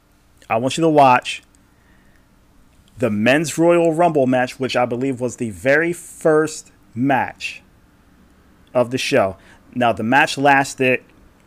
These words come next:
over an hour long because you have thirty entrances, so you gotta have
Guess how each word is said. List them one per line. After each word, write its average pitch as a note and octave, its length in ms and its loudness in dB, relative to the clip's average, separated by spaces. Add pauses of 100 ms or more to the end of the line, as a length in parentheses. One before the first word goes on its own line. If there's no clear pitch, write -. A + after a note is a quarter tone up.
(160)
over D#3 400 6
an D3 160 2
hour C3 300 6
long B2 280 0
because A2+ 320 -6
you B2+ 120 0
have A#2 160 -2
thirty - 760 -2
entrances, A2+ 640 -2
so - 160 -16
you G#2+ 120 -10
gotta A#2 240 -4
have G#2+ 420 -4